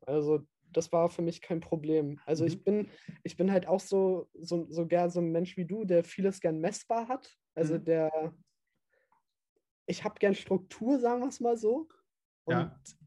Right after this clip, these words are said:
Speaker 1: durch das Meal, äh, über, äh, durch das Meal Prep und, äh, durch den messbaren Erfolg im Training oder so,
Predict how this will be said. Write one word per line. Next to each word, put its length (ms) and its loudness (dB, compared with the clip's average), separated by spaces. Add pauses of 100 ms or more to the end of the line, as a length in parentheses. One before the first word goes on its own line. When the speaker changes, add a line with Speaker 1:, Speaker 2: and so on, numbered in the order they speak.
(120)
Speaker 1:
durch 120 0
das 200 -2
Meal, 280 4
äh, 840 4
über, 260 0
äh, 140 0
durch 120 -8
das 180 -10
Meal 140 4
Prep 300 0
und, 440 -2
äh, 260 0
durch 180 -6
den 420 -4
messbaren 400 0
Erfolg 300 2
im 80 -2
Training 340 0
oder 200 4
so, 280 -2